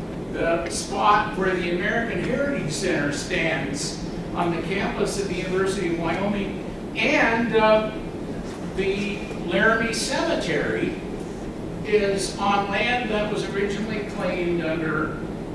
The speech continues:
soldier scrip. Um, I looked, looked, and looked, and I couldn't figure out where those soldier scrip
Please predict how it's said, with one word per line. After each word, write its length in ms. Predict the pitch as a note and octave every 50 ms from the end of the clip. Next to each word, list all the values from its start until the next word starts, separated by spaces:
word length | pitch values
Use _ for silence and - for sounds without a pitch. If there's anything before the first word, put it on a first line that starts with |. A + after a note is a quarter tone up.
| - - -
soldier 480 | - - E3+ D3+ D3 D3 D3+ - - -
scrip. 360 | - - - - - - - - - - - - - - - - - -
Um, 260 | - E3+ F3 - - - - - - - - -
I 160 | F3 E3+ E3+
looked, 400 | F#3+ G#3+ A#3 A#3 A3+ - - - - - -
looked, 280 | F#3 G#3+ G#3+ - - -
and 200 | - - F3+ -
looked, 280 | G3+ - - - - -
and 100 | D3+ D3
I 140 | D3 - - - - -
couldn't 240 | A3 A3 - - - - - - - - - -
figure 400 | - - F3+ F#3 F3 E3+ - E3+
out 360 | F3 F3+ F3+ - - - - - - - - - - - - - - - - - - - - - - - - - - -
where 440 | G3 G3+ G3+ G3 G3+ - F#3 E3+ F3
those 280 | D#3+ D#3 D#3 D#3 -
soldier 540 | - G3 G3+ G3+ G3+ G3+ - - D#3 C#3+ -
scrip 540 | - - - - F3 E3+ E3 D#3+ D#3+ E3